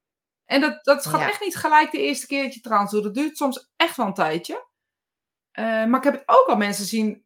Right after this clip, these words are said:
Speaker 1: doen die bijvoorbeeld met mediumschap die eerste connectie maakten. Die dachten, "Ja, maar dit gevoel voor die liefde, dit wil ik weer."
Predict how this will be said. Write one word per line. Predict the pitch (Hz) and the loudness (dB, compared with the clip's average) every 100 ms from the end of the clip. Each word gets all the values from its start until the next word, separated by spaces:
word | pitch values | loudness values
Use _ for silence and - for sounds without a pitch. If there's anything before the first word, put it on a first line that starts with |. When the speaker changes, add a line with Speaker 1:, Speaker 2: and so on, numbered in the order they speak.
| _ | _
Speaker 1:
doen | 185 240 240 | -2 0 2
die | 233 226 | 0 -2
bijvoorbeeld | 185 240 226 226 | -2 -2 2 4
met | 277 | 4
mediumschap | 302 262 220 214 214 | 4 0 0 0 0
die | 220 214 | 0 0
eerste | 226 226 220 | -2 -4 -6
connectie | - 233 330 - 277 | -2 0 0 0 0
maakten. | 170 160 - 269 466 - _ _ _ | 2 0 -2 -6 -8 -12 _ _ _
Die | - 208 | -4 -2
dachten, | - 196 | -2 -2
"Ja, | 175 | -2
maar | 180 | -2
dit | 175 | -4
gevoel | 180 - 208 180 | -8 -6 -6 -4
voor | 196 | -4
die | 185 | -4
liefde, | 185 175 180 165 | -4 -4 -6 0
dit | 220 208 | 2 4
wil | 226 381 | 4 4
ik | - | 4
weer." | 202 170 160 151 - | 6 6 4 -4 -8